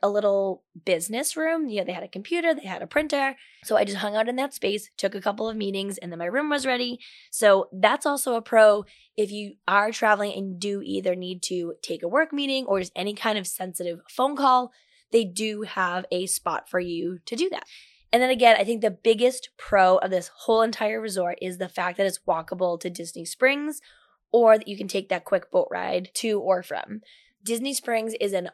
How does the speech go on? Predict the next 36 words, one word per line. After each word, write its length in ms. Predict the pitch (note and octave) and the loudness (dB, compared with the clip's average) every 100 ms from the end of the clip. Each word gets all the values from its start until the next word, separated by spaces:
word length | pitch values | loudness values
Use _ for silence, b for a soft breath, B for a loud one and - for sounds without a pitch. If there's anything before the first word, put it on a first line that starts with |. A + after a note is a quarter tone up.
| - | 0
awesome 500 | F#3 G3 - G3+ G3 - | 0 2 0 0 -2 -6
non-park 800 | F#3 F3 E3+ F3 - - C#4+ - | -8 -6 -6 -8 -4 0 0 -2
day 460 | C4 B3 A#3+ A#3+ b b b | -2 -2 -2 -6 b b b
activity, 640 | F#3 F#3 C#4 C#4 C#4 C4+ _ - | -12 -8 -8 -4 -4 -6 _ 0
or 400 | F4 D#4+ A#3 B3 - | 4 4 2 0 -4
it's 140 | G#3+ | -4
also 260 | - C#4+ - | -2 -2 -2
a 60 | F#4+ | -2
really 220 | E4 D#4+ | 0 -2
great 300 | C#4 C4+ B3 _ - | -4 -6 -6 _ -8
place 260 | B3+ A#3 | -6 -4
to 120 | - | -4
go 280 | G#3+ G#3 A3+ - | -2 -2 -2 -6
after 400 | - - - G#3+ | -14 -12 -8 -6
a 60 | F3 | -6
park 240 | - - - | -8 -14 -10
day. 300 | - - - B B B | -8 -6 -10 B B B
So 240 | - A3 G#3 | 2 4 4
if 100 | F#3 | 2
you 100 | A3+ | 0
wanna 200 | A3 G#3 | 0 0
just 240 | G#3 F#3+ | -4 -6
do 100 | B3 | -6
something 300 | A#3 G#3 G3 | -6 -8 -8
different 380 | F#3+ - F3 - | -8 -10 -14 -14
for 140 | - E3 | -12 -12
dinner, 400 | - D4 D4+ C#4+ | -4 -2 0 0
if 160 | A3+ | -2
you 60 | G#3+ | -4
wanted 180 | G#3 G3+ | -6 -6
to 80 | |
have 180 | F#3 G3 | -8 -8
more 220 | F#3+ F3+ | -8 -10
of, 120 | F3+ F#3 | -10 -10
like, 260 | F3+ F3 b b b b - | -10 -10 b b b b -4
a 260 | G3 F3 | -2 -2